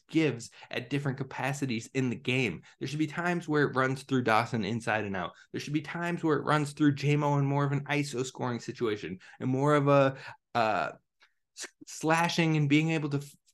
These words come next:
find his own, create his own shots, different situations, being able to, you know, if he needs to launch up a, a step back three because he has the confidence generating, he has that swagger, and he knows that he can do it, just like we've seen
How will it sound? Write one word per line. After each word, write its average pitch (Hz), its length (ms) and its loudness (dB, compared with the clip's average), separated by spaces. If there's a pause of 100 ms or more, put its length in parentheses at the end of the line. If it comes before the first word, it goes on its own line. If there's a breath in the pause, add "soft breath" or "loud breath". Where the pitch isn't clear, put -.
(120)
find 160 340 0
his 143 220 0
own, 147 360 0
create 147 440 0
his 135 220 -4
own 131 240 -2
shots, 147 580 -4 (220)
different 139 300 -4
situations, 123 640 -4 (220 loud breath)
being 139 220 -4
able 156 300 -2
to, 143 340 0 (240 loud breath)
you 117 120 0
know, 117 320 0 (200)
if 131 160 -6
he 156 120 0
needs 147 320 0
to 151 200 -2
launch 143 380 -2
up 151 180 2
a, 143 140 2 (260)
a 104 300 0
step - 420 -2
back 143 240 2
three 160 380 0
because 127 420 -2
he 147 120 -2
has 143 380 -2
the 135 100 -2
confidence 143 580 -4
generating, 113 640 -2
he 120 140 -2
has 139 380 -2
that 123 180 0
swagger, 139 540 0 (240 loud breath)
and 131 100 2
he 135 60 4
knows 131 380 2
that 127 120 -2
he 135 80 -4
can 127 120 -6
do 131 140 2
it, 127 60 2
just 127 220 -8
like 127 120 -6
we've 131 160 -2
seen 147 460 -2